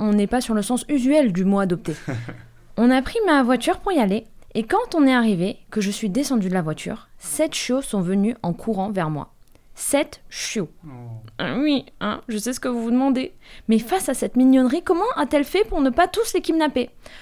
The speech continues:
Speaker 1: Ne vous inquiétez pas, j'ai réussi. Euh, je sais parfois faire preuve d'une force mentale incroyable.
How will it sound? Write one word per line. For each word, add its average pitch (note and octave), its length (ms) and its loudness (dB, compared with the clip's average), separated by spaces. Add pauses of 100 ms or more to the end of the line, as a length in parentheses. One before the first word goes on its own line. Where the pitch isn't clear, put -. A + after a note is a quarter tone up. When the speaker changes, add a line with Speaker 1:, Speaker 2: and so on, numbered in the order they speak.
(180)
Speaker 1:
Ne G3+ 120 4
vous B3 200 2
inquiétez A3+ 360 0
pas, - 240 -4 (280)
j'ai G3+ 320 0
réussi. B3 640 -2 (240)
Euh, F#3+ 220 2
je F#3+ 100 -2
sais G4 160 -2
parfois D4+ 320 -2
faire C4+ 240 -4
preuve B3 300 -2
d'une A3 160 2
force - 260 -6
mentale A3+ 400 0
incroyable. E3+ 540 -2